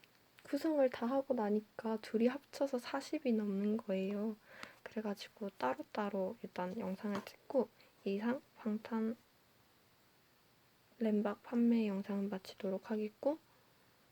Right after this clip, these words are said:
구매 원하시는 분은 댓글이나 설명란에 업체 링크를 걸어 놓을게요. 그쪽으로 연락, 어,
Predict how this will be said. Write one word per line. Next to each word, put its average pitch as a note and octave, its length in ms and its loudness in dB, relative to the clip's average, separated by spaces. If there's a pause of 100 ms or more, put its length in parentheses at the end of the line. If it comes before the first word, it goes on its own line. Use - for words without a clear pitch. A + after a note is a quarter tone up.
(240)
구매 B3 280 2
원하시는 G#3+ 640 2
분은 G#3 520 0
댓글이나 G#3+ 840 -2 (180)
설명란에 B3+ 640 2
업체 G#3+ 320 -2
링크를 G3 500 2
걸어 G3 280 -4
놓을게요. F#3+ 600 -2
그쪽으로 G#3 840 -2 (720)
연락, G3+ 260 -2 (1700)
어, G3+ 180 -4